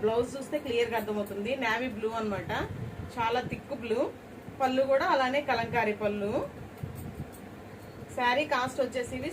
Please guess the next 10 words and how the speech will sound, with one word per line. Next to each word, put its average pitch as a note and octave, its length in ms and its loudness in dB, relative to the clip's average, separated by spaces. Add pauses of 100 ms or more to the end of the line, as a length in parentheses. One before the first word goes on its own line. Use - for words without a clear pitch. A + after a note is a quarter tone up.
సిక్స్ - 260 -6
నైంటీ B3+ 320 -2
నైన్ B3+ 280 0
అండి. A3 140 -2
సింగిల్ B3 460 -4
శారీ A#3+ 340 2
also C4+ 300 -2
ఫ్రీ A#3+ 240 -2
షిప్పింగ్. G3 360 -4 (1900)
ఆ, E4 40 6